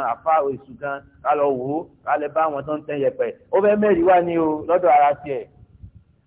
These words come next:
Ó ní ni Khadija ló bá mú tani? Ànábì ló bá mú lọ sọ́dọ̀ bàbá yẹn, bàbá àgbàlagbà ni. Waraqatu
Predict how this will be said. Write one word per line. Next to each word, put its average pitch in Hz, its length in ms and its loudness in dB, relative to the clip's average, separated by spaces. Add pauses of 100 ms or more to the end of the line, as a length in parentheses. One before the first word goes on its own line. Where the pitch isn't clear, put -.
Ó 147 60 -6
ní 165 140 -2
ni 147 120 -6
Khadija 143 560 -2 (1400)
ló 135 140 -8
bá 143 200 -2
mú 147 220 -6 (960)
tani? 131 340 0 (920)
Ànábì 131 520 -4 (380)
ló 107 120 -14
bá 139 120 0
mú 135 120 -2
lọ 127 80 0
sọ́dọ̀ 143 220 -4
bàbá 107 300 -2
yẹn, 110 260 -10
bàbá 104 240 -6
àgbàlagbà 110 500 -6
ni. 101 140 -16 (380)
Waraqatu 143 640 -2